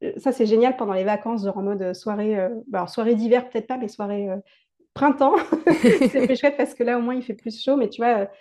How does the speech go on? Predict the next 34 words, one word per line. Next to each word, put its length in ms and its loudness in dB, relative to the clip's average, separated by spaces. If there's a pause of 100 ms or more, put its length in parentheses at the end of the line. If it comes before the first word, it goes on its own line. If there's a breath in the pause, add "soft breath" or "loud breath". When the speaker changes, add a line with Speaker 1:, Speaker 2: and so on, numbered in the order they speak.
(140)
Speaker 1:
chacun 360 -2
va 300 4
se 140 -6
mettre, 200 -4
euh, 260 -2 (280)
assis 300 -2
devant 240 4
les 220 6
autres 220 0
et 40 -2
puis, 220 -2
euh, 120 0
chacun 300 -8
va 120 -4
reproduire 440 -4
un 60 -4
massage, 360 -6
par 80 -8
exemple 180 -8
des 80 -10
trapèzes, 600 0
euh, 100 -4 (460 soft breath)
Speaker 2:
Ah, 200 -2
Speaker 1:
un 120 0
massage 360 -2
Speaker 2:
oui. 40 -4
Speaker 1:
du 120 2
dos, 200 6
tu 140 -6
vois, 160 0
et 220 0
à 120 -4
la 120 2
chaîne. 360 2